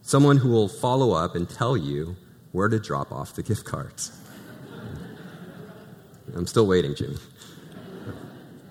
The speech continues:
Each of us desires to interact with the type of person who is presented as wise in the Proverbs. And this person is also described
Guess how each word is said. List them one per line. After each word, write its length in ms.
Each 220
of 80
us 180
desires 600
to 140
interact 800
with 140
the 80
type 320
of 160
person 380
who 180
is 100
presented 520
as 360
wise 720
in 80
the 80
Proverbs. 680
And 80
this 120
person 340
is 180
also 380
described 720